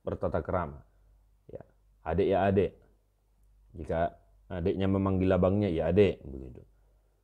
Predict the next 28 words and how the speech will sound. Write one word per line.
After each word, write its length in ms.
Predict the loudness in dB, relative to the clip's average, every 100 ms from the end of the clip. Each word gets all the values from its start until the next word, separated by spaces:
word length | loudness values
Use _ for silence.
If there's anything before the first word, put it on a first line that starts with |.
| _ -14
Jika 480 | -8 -4 -4 -4 -14 -10
abangnya 400 | -2 -2 0 -2
memanggil 400 | 0 0 2 2
adeknya, 400 | 2 2 0 0
ya, 240 | 2 2
"Abang," 320 | 2 0 -4
begitu. 400 | -12 -14 -16 -20 -20 _ _ _ _ _ _ -20 _ _ _
Ini 100 | -2
harus 160 | 0 0
kita 240 | 0 0
tekankan, 400 | 2 0 0 -2
Bapak 160 | -4 -4
Ibu 60 |
Saudara-saudara. 420 | -6 -6 -4 -6 -6 _ _ _ _ _ _ _ _ _ _
Eh, 220 | 2 4 4
yang 100 | 4
saya 140 | 2
perhatikan 480 | 0 -2 -2 -2 -2
ini 140 | 0 0
mulai 240 | 0 0
kendor. 320 | 0 -2 -4 -6 _ _ _ _ _ -20
Ya. 160 | -16 -16 -16 _ _ _ _ _ _ _ _ _ _
Eh, 200 | -2 -2 0
sehirana 480 | 0 2 2 2 2
soiboto 640 | 2 4 4 6 4 4
akka 360 | 0 -2 -2 -2
yana 180 | -2 -2
kotebe 640 | -4 -4 0 2 4 2